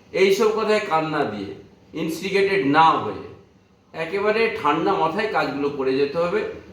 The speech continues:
একেবারে ভোটের শেষ দিন পর্যন্ত, যতক্ষণ না ভোটটা কাস্টিং হয়।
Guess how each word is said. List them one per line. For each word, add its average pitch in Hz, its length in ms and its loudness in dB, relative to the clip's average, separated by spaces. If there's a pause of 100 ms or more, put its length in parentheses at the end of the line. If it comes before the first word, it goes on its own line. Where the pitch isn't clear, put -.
(160)
একেবারে 202 400 0
ভোটের 147 320 0
শেষ 131 260 -2
দিন 120 200 -2
পর্যন্ত, 117 340 -8
যতক্ষণ 170 300 0
না 190 120 2
ভোটটা 139 320 -2
কাস্টিং 104 440 -10
হয়। - 180 -16